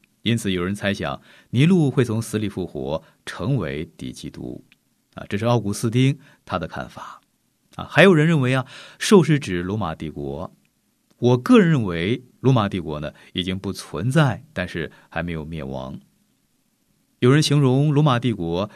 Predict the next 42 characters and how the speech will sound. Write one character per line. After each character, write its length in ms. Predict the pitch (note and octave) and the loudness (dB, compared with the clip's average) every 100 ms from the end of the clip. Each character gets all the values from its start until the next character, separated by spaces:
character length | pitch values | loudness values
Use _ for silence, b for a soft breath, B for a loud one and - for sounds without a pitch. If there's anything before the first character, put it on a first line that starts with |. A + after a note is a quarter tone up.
| B | B
就 140 | - | -4
像 180 | G#2+ G#2 | -2 -2
童 200 | G#2 G#2 | -4 -4
话 160 | G#2+ G#2 | -2 -4
故 200 | G#2 D#3 | 0 0
事 120 | - | 0
里 160 | F2+ E2 | -6 -6
的 120 | D#2 | -8
不 220 | - F#2+ | -8 -10
倒 160 | D2+ B1 | -8 -8
翁。 400 | C2 F#2+ D3 G3 - _ _ _ _ _ | -6 -2 -2 -2 -8 _ _ _ _ _
罗 100 | A#2+ | 0
马 160 | B2 A2 | 2 0
帝 140 | G2+ | -2
国 180 | E2+ E2+ | -4 -4
呢， 120 | D#2+ b b | -6 b b
没 120 | F2+ | -6
有 160 | F2 F2 | -4 -4
真 240 | - C3+ | 0 2
正 140 | D3 B2 | 2 0
的 80 | D#2+ | -2
亡 280 | C#2+ D#2 | -6 -6
国， 440 | A#2+ D#2 C#2 F#2+ - _ _ _ | -6 -6 -6 -8 -12 _ _ _
今 180 | - C3 | 0 2
天 380 | B2+ B2+ B2+ B2 | 4 2 0 -2
它 140 | G#2 | -4
还 100 | G#2 | -4
活 180 | G2+ F2+ | -4 -4
跃 140 | F2+ | -4
在 300 | E2 D#2+ D2+ b b | -4 -6 -6 b b
欧 160 | - D2+ | -12 -12
洲。 380 | - D2 D2 - _ _ _ _ _ _ _ _ _ _ | -10 -10 -10 -14 _ _ _ _ _ _ _ _ _ _
在 300 | - A#2+ A#2 | 0 2 2
白 180 | A2+ G#2+ | 0 -2
色 80 | A#2 | 0
大 160 | A#2 | -2
宝 100 | G2+ | -2
座 200 | F#2+ G#2 | -2 -4
审 180 | F#2 F2 | -4 -6
判 160 | F2+ G#2 | -6 -4
之 100 | A#2 | -6
前， 540 | - C#2+ C#2+ D2+ B2 | -6 -6 -4 -4 -6